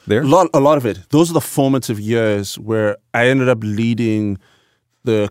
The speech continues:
Speaker 2: Christian leaders who then would run the Bible studies in the different houses and floors. And that was a real training ground personally for me. It was like I had to know who God was. Yes, I had personal things I was going through. My parents were separated.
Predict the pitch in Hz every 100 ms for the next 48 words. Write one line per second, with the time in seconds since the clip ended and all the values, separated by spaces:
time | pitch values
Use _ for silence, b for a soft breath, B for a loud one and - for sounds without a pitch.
0 | - 160 - 123 113 110 95 95 - -
1 | - 110 107 98 107 104 98 107 107 104
2 | 92 98 101 - 95 92 98 92 87 98
3 | - 95 - _ _ - - 98 95 98
4 | 98 95 87 85 - 117 113 92 85 -
5 | b b b b b b b - 117 117
6 | 110 95 120 143 131 113 101 117 117 -
7 | 113 104 101 98 92 - 113 - 101 -
8 | 92 101 95 87 98 - 101 98 98 -
9 | 107 117 117 - 120 107 104 101 101 98
10 | 98 98 90 57 - - b 78 139 139
11 | - 123 120 113 - _ - 131 120 110
12 | 107 98 101 98 95 104 101 107 95 -
13 | 101 98 90 - 113 110 131 131 131 139
14 | 131